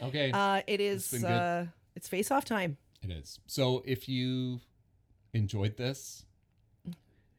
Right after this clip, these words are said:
Speaker 2: w-, we're a little shocked, perhaps, <laughs> uh, but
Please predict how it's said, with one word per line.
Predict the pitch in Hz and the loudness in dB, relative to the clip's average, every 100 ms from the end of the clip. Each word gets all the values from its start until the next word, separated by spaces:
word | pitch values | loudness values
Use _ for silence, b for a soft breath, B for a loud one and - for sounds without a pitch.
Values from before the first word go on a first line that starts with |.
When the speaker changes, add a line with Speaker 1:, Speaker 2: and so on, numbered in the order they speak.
| b b b b _ _ _ - | b b b b _ _ _ -12
Speaker 2:
w-, | 90 - | -12 -10
we're | 87 90 | -6 -4
a | |
little | 87 - | -4 -6
shocked, | - 87 113 - - | -6 -4 -4 -8 -8
perhaps, | 123 117 123 - - - - - - | -6 -4 -6 -6 -8 -8 -10 0 0
<laughs> | - - 120 | 2 -4 2
uh, | 110 107 104 | 4 4 4
but | - 113 127 113 - 262 | 0 2 4 4 0 -6